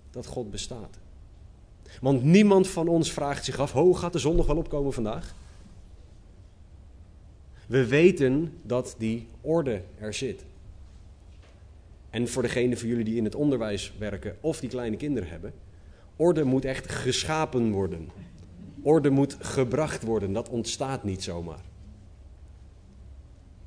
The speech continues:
Die orde, die wetten van de natuur, die zijn ingesteld door onze God. En daardoor kunnen mensen dus zien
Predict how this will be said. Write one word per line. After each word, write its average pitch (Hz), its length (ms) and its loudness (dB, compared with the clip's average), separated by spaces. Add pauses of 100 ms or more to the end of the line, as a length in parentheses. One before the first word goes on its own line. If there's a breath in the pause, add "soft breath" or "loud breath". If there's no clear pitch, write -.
(840)
Die 139 320 0
orde, 139 420 2 (520)
die 139 440 0 (1120)
wetten 127 540 2
van 120 300 -2
de 107 200 -2 (360)
natuur, 104 540 -4 (1200)
die 107 140 -4
zijn 113 260 -2
ingesteld 104 800 -4 (300)
door 104 160 -8
onze 101 240 -8
God. - 320 -14 (1200 loud breath)
En 117 200 -2
daardoor 147 640 2 (180)
kunnen 151 300 2
mensen 139 500 0
dus 117 500 -4
zien 104 500 -6